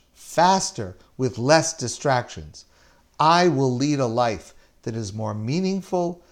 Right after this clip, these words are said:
that is more helpful, that is more uplifting because of the time that I take at my own pace.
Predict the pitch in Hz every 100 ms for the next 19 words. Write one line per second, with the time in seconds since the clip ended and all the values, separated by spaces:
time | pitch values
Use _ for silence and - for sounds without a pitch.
0 | _ _ 113 117 95 110 104 98 139 165
1 | 185 - 151 139 139 - _ _ - 110
2 | 110 95 123 139 139 - 131 - 117 127
3 | 190 190 - 90 87 _ - _ 127 -
4 | 143 113 120 110 107 - 151 156 147 135
5 | 120 _ _ _ 113 113 107 131 127 -
6 | - _ _ - 123 120 117 120 131 127
7 | 120 113 - _ - 82 69 -